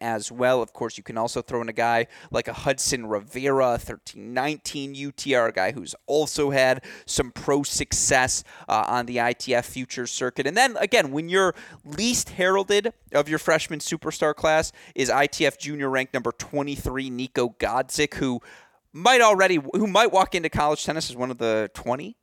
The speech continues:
best doubles players we have, and that's just a testament to the success he has had. Twenty twenty-two Kalamazoo boys, uh,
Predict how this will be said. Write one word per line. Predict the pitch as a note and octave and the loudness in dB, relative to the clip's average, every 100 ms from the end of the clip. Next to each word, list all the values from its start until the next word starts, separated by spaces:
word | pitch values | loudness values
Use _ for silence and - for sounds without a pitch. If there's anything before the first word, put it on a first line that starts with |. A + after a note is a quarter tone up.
| _ | _
best | C#3 D3+ D3 | 0 0 0
doubles | C3 B2 D#3+ - | 0 2 -2 -2
players | F3 F#3 G3+ - - - | -2 -2 -4 -8 -18 -12
we | C3 | -12
have, | - B2+ C#3+ G3 F#3 | -10 -4 0 0 -2
and | A#2 G#2 - - | -8 -16 -20 -2
that's | C#3+ C#3 - | 2 2 0
just | C3+ | -6
a | C3+ | -2
testament | D3 - B2+ - | 0 -2 -8 -10
to | - | -8
the | |
success | - A#2 - - C3 - | -6 -6 -2 0 0 -2
he | D3 D#3+ | -6 -2
has | C#3 C#3 | -2 2
had. | C#3 C#3 | 0 0
Twenty | - A#2 | -6 -10
twenty-two | A2+ A2+ F#2+ - C#3+ C3+ | -10 -12 -12 -8 -6 -6
Kalamazoo | - C#3 C3 B2+ - C3 | -2 -2 -2 -4 -4 -4
boys, | B2+ A#2+ B2 - - - - | -2 -2 -2 -4 -14 -16 -2
uh, | A2 | 0